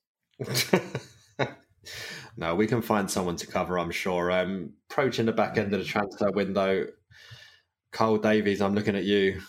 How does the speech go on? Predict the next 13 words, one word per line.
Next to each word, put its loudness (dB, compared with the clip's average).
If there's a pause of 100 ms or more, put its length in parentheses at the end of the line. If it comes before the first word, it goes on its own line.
(160)
Um, -2
I'll, 0
I'll, -2
I'll 2
drop 2
him 0
a 0
message -2
and -6
see -2
what -2
insights -4
we -18